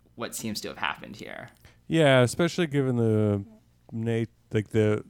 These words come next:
Speaker 2: the nature of how salacious everything else is all the time, constantly.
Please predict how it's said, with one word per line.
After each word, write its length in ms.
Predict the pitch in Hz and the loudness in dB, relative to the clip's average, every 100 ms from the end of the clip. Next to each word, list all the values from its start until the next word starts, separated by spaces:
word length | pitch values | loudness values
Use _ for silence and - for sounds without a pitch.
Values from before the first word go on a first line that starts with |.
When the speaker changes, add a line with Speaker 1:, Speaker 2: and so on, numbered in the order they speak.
| - | -6
Speaker 2:
the 80 | 107 | -2
nature 380 | 107 107 113 107 | 0 0 0 0
of 120 | 95 | 0
how 420 | 104 104 104 101 | 0 2 2 0
salacious 920 | - - 98 95 98 - 95 - - - | -4 -2 0 0 -2 -2 -4 -4 -14 -6
everything 500 | 104 101 98 110 95 | -4 -2 -2 -2 -2
else 340 | 85 92 95 110 | -4 -4 -4 -2
is 140 | 101 | 0
all 200 | 92 95 | 0 0
the 100 | 95 | -2
time, 320 | - 98 107 | -4 -4 -6
constantly. 800 | - 110 113 - - 143 165 175 | -8 -8 -8 -8 -8 -6 -6 -8